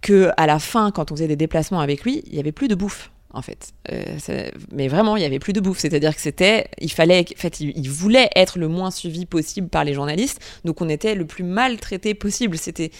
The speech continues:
à la fois, on était sifflé, hué et même un peu pris à partie violemment par ses, par ses soutiens quand, euh, quand on le suivait en meeting. Et à côté du meeting, on pouvait toujours se brosser <laughs> pour, euh,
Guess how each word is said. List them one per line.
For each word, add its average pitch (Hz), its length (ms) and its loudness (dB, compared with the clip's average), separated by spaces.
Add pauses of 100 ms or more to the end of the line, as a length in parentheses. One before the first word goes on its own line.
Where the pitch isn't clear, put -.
(340)
à 180 100 2
la 180 100 6
fois, 202 140 0
on 180 80 2
était 160 240 0
sifflé, 214 760 0
hué 208 540 4
et 165 80 0
même 180 200 0
un 160 80 0
peu 208 120 -4
pris 190 200 -4
à 170 60 0
partie 175 280 -6
violemment 170 460 2
par 151 180 2
ses, 143 280 2
par - 240 -2
ses 135 340 0
soutiens 185 520 0
quand, 143 260 -4
euh, 135 180 0
quand - 240 -6
on 151 40 0
le 139 60 -2
suivait 143 200 2
en 131 80 4
meeting. 233 380 2 (440)
Et 147 140 4
à 147 80 4
côté 180 240 6
du 151 100 0
meeting, 151 320 -2
on 175 80 0
pouvait 143 220 -8
toujours - 200 -10
se - 120 -12
brosser - 440 2 (200)
<laughs> - 720 -2
pour, 208 260 6
euh, 147 640 4